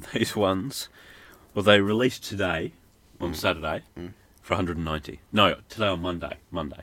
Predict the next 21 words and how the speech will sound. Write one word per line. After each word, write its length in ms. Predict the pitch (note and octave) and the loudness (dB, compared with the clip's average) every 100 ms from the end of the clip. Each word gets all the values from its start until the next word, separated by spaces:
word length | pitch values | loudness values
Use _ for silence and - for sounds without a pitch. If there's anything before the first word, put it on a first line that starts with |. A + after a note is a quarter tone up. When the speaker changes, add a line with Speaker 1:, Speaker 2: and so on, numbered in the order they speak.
| - | -10
Speaker 1:
yeah. 180 | D#2+ - _ _ _ _ _ - | -10 -10 _ _ _ _ _ -8
For 100 | F2 | 0
one 220 | G#2 G2+ | 2 4
ninety. 460 | F#2+ E2+ D2+ D2+ - - | 2 -2 -4 -10 -12 -12
Speaker 2:
One 140 | D#2+ | -10
ninety. 240 | D2 D#2 - _ - | -8 -10 -14 _ -12
Speaker 1:
Then 100 | G2+ | -4
we 100 | F#2+ | -2
got 220 | F2+ G2 F#2 | 2 2 2
a 60 | |
collab 600 | - - G2+ G#2 G#2+ - | -4 -6 2 4 4 0
with 140 | F#2 E2+ | -6 -6
Vans 840 | D#2 G2+ A2+ G2+ F2+ G#2+ - - - - - | 0 4 4 4 0 -4 -8 -10 -14 -20 -6
and 220 | F#2+ F#2+ F#2+ | -2 -2 -2
moma, 500 | E2 F2+ A#2 D#3 D#2+ - - - - - - - - | 0 6 6 8 4 0 -14 -20 -20 -20 -20 -18 -8
the 60 | |
Museum 560 | F#2+ F#2+ F#2+ A2 A#2+ A#2+ | -4 -2 0 2 2 0
of 160 | F#2 | -4
Modern 380 | F#2 F#2+ G2 G#2 | -6 -2 0 0
Art. 400 | F2+ G2+ D#2+ - - | -2 -2 -4 -8 -4
Speaker 2:
Cool. 440 | - G#3 G3+ | 6 8 10